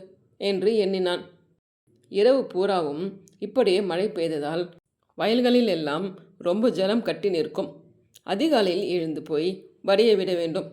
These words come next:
என்று தீர்மானித்து கொண்டான். ஆனால் வாய்க்கால்களில் ஜலம் ததும்ப போய் கொண்டிருந்ததால் எப்படி வடிய விடுகிறது என்று யோசனை உண்டாயிற்று. விராட பருவம் படித்தால் மழை வரும் என்பது போல் மழையை நிறுத்துவதற்கும்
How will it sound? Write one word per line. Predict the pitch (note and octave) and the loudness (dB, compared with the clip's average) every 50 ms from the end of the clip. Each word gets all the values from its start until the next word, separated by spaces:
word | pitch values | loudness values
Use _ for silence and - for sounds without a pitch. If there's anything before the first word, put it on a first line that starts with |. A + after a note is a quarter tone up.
| - - | -14 -10
என்று | F3 F3 E3+ D#3+ F#3 A#3+ A#3+ | -8 -6 -6 -4 -6 -6 -4
தீர்மானித்து | - A#3 A#3+ G#3+ G#3 G3 G3 F#3+ G3 G#3 G3+ | -4 -4 -4 -2 -2 -2 -4 -4 -6 -6 -6
கொண்டான். | - F3 E3 E3 E3 D#3+ - - - - - _ _ _ _ _ _ _ _ _ _ _ _ _ _ _ _ | -4 -4 -4 -4 -4 -4 -6 -8 -14 -20 -20 _ _ _ _ _ _ _ _ _ _ _ _ _ _ _ _
ஆனால் | - G3+ B3+ F4 F4+ A#3+ F3 D#3 E3 F3 E3 E3 - - - - | 0 2 4 6 6 4 4 4 2 0 0 -4 -8 -14 -6 0
வாய்க்கால்களில் | F3 G3+ C4+ D#4 - D4 C#4 A#3 F3+ F3 D3 D3 D#3 F3 F#3 - - | 2 4 4 4 4 4 4 4 4 4 2 2 2 0 -2 -4 -6
ஜலம் | - D3+ F3+ F3+ G#3 B3+ C4 A3+ | -6 0 2 2 4 2 2 2
ததும்ப | - F3+ F3+ F3+ B3 B3 C4+ | 2 2 2 4 4 2 2
போய் | A#3+ - F#3+ F#3 | 2 2 2 2
கொண்டிருந்ததால் | F#3 F#3 F3 E3 D#3 D#3 D3+ C#3+ C3 C#3 C#3+ D#3 E3+ E3 E3 - - - - - | 2 2 0 -2 -2 -2 -2 -4 -4 -2 -2 -2 -2 -4 -6 -10 -18 -20 -10 -4
எப்படி | F#3+ G3 G3 - D4 C#4+ B3 | -2 -2 2 2 4 4 4
வடிய | G3 F#3 F#3 G3+ G#3+ | 4 4 4 4 4
விடுகிறது | F#3 F#3+ F#3 F3+ F3 F3+ F3 D#3+ D#3 E3+ F3 F3 E3+ E3+ - - - - _ _ _ _ _ _ - - - - | 4 4 4 2 2 2 0 0 -2 -2 -2 -2 -2 -4 -10 -16 -20 -20 _ _ _ _ _ _ -20 -18 -8 -4
என்று | F3+ F#3 F3+ D3+ G3 A#3 A3 | -2 -2 0 2 0 0 2
யோசனை | F#3 F3+ G3+ G#3 G#3+ A3+ A3 | 2 2 2 2 0 0 0
உண்டாயிற்று. | G#3 F3 E3 D#3 E3 D#3+ D#3 D#3 D#3+ - F#3+ - - - - _ _ _ _ _ _ _ _ - | 0 0 -2 -2 0 0 0 -2 -2 -2 -4 -6 -6 -8 -20 _ _ _ _ _ _ _ _ -6
விராட | - F#3 G3+ A#3 D#4 F4 D#4+ C#4+ | -2 0 2 2 2 2 0 0
பருவம் | - F#3+ E3+ D3+ D#3+ D#3 D3+ | -2 -4 -4 -2 -4 -4 -4
படித்தால் | - E3+ F3+ G#3 G3+ - F3 D3 D#3 F3 F3+ - - - _ _ | -2 -2 -2 -2 -2 -2 -2 -2 -2 -2 -4 -6 -12 -20 _ _
மழை | - F3 F#3 A3+ C4 | -4 0 4 4 6
வரும் | B3+ A3+ A3+ A#3 A3+ | 6 6 4 2 0
என்பது | - F#3+ F#3 F3 E3 D#3+ D#3 | 0 -2 -2 0 -2 -2 -4
போல் | D#3 - D3 C#3 D3+ F3 F#3+ F#3+ F#3+ - - _ _ - | -6 -6 -4 -2 0 0 -2 -2 -6 -12 -20 _ _ -8
மழையை | D#3+ F3 G3 A#3+ C#4 D4 C#4+ C#4+ B3 | -2 2 4 4 4 4 4 2 0
நிறுத்துவதற்கும் | G3 G3 G3 G3+ G3+ G3 F3+ D#3+ E3 - - - D3+ C#3+ E3 F#3 G3 | 0 0 0 0 0 0 0 0 0 -4 -6 -8 -8 -6 -6 -6 -6